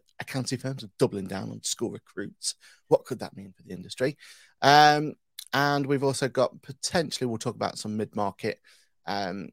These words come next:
software coming down the line as well. So we've got some great inf-, great chats to talk about. And then to finish off the show today, we thought we'd have a bit of fun. We'll figure out what Open G T or Chat G P T thinks that accountants should have for Valentine's Day. So,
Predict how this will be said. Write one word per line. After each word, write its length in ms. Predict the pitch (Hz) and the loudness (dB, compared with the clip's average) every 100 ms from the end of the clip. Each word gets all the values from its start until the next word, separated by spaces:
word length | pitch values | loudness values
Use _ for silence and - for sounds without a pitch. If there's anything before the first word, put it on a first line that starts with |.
| - | -14
software 460 | - 113 - 104 95 | -6 -6 -4 -4 -6
coming 340 | - 98 95 | -8 -10 -10
down 320 | - 95 92 92 | -10 -12 -10 -10
the 80 | |
line 320 | 90 90 87 87 | -10 -8 -8 -8
as 160 | 85 | -6
well. 220 | 95 92 | -4 -4
So 100 | - | -6
we've 120 | 101 101 | -10 -8
got 120 | - | -10
some 220 | 92 92 _ _ _ | -12 -12 _ _ _
great 180 | 110 - | -2 -2
inf-, 200 | 95 - - | -4 -12 -6
great 240 | 117 113 - _ - | -2 0 -2 _ -6
chats 300 | - - - | -2 -2 -6
to 100 | - | -2
talk 180 | - - | -2 4
about. 320 | 139 127 - - - | 6 6 2 -14 -2
And 80 | - | 4
then 100 | 165 | 6
to 120 | 160 185 | 6 0
finish 440 | - 185 160 - | 2 2 2 2
off 120 | 120 | 0
the 100 | - | -2
show 180 | - 104 | 0 0
today, 220 | 98 95 | 0 -4
we 60 | 95 | -4
thought 180 | 131 82 | -2 -2
we'd 80 | |
have 100 | 98 | -2
a 60 | 95 | -6
bit 160 | - - | -8 -10
of 60 | |
fun. 280 | - 92 92 - _ _ | -6 -6 -6 -12 _ _
We'll 140 | - 117 | -2 -2
figure 300 | - 135 120 | 2 2 6
out 220 | 107 - | 4 4
what 200 | 98 - | 2 2
Open 400 | 101 110 - 101 | 2 0 -2 -6
G 220 | - 104 | -4 -6
T 400 | 95 - 104 98 | -4 -4 -4 -2
or 200 | 92 98 - | -2 -4 -2
Chat 200 | - - | -2 -2
G 200 | - 113 | -4 -6
P 160 | - 101 | -6 -10
T 320 | - 107 95 - - _ | -4 -4 -4 -12 -20 _
thinks 220 | 113 - | -8 -4
that 100 | - | -4
accountants 600 | 104 - - 131 - 95 | -4 -4 -2 -2 -2 -10
should 100 | - | -12
have 180 | 95 98 | -12 -14
for 100 | - | -12
Valentine's 520 | 101 92 98 - - | -8 -8 -10 -14 -12
Day. 180 | - - | -10 -8
So, 280 | - 101 95 | -6 -4 -4